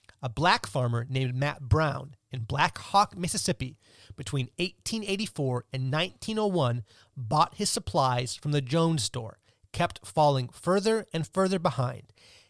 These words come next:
and in nineteen oh five, the last entry in the merchant's ledger is for a coffin and burial supplies.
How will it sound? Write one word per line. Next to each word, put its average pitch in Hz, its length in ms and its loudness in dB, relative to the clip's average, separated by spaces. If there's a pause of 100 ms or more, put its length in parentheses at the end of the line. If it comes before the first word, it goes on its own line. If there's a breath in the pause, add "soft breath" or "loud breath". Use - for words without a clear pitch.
(120)
and 135 100 0
in 127 140 2
nineteen 208 480 -2
oh 214 80 2
five, 127 540 4 (220 soft breath)
the 127 100 -2
last 139 500 0
entry 196 400 0
in 147 100 0
the 127 80 2
merchant's 160 520 0
ledger 127 420 2 (220)
is 107 100 0
for 127 180 -4
a 117 60 -6
coffin 185 580 4 (160)
and 131 280 -2
burial 120 320 2
supplies. - 560 -14